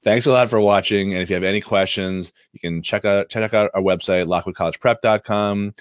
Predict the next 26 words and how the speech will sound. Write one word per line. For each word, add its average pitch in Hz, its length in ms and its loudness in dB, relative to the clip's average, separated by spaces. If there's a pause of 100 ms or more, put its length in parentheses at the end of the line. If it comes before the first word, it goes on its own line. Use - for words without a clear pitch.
(320)
can - 80 -16
check 82 160 -6
out 76 80 -6
our 71 80 -10
podcast, 127 540 -4
The - 40 -20
College 87 240 -8
Planning 80 240 -12
Edge, 156 460 -2 (400)
and 160 260 -2
you 127 100 -4
can 123 120 -6
contact 107 540 -4
us 98 280 -4
by 82 380 -2
emailing 104 400 -2
us. 92 160 -4
I'll 85 40 -8
put 85 140 -12
the 87 160 -8
email 87 180 -6
right 82 220 -4
here 80 540 -6
in 78 260 -12
the 76 160 -12
post. - 460 -14